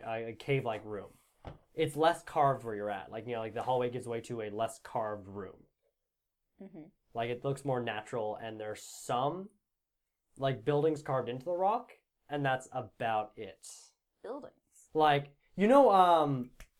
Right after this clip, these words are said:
Speaker 1: what's that one, it's, it's in Indiana Jones, the, uh,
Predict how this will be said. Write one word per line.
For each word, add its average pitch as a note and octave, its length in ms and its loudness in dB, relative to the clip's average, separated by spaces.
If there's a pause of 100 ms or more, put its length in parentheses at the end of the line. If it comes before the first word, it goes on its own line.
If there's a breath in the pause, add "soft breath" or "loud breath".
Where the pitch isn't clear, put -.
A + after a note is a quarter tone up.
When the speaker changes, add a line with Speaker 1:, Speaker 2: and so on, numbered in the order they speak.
(440)
Speaker 1:
what's G3+ 280 6
that A3 380 4
one, D#3+ 720 0 (380)
it's, F#3 200 -2
it's F3+ 220 -2
in G3+ 120 2
Indiana F#3 360 0
Jones, D3 360 0
the, C3 260 -2
uh, A2 500 -4